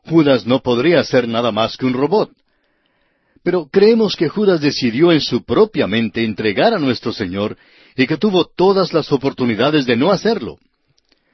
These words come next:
Es verdad que fue profetizado que Judas lo entregaría.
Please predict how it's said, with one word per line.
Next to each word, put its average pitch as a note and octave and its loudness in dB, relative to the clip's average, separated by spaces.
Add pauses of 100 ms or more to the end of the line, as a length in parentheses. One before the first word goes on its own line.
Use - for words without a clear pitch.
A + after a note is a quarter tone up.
(140)
Es A2 -4
verdad G#2 -2
que A#2+ -4
fue B2 -2
profetizado A#2 -2
que G#2+ -4
Judas C#3 -4
lo B2+ -2
entregaría. G#2+ -4